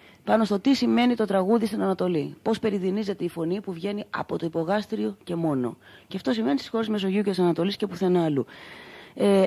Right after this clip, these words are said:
αυτό το έκανα. Δεν εννοώ να μην αφήσω τόπο άχεστο. Όχι. Για τρεις μήνες μόνο.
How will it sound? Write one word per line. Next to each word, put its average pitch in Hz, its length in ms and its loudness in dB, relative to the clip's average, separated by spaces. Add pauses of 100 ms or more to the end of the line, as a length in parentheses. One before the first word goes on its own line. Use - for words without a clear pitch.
αυτό 214 280 4
το 208 100 2
έκανα. 170 640 6
Δεν 254 260 2
εννοώ 165 340 4
να 151 180 0
μην 165 160 0
αφήσω 170 280 -4
τόπο 165 260 0
άχεστο. 156 640 2
Όχι. 180 600 2
Για 208 180 0
τρεις 294 220 0
μήνες 277 260 4
μόνο. 147 380 2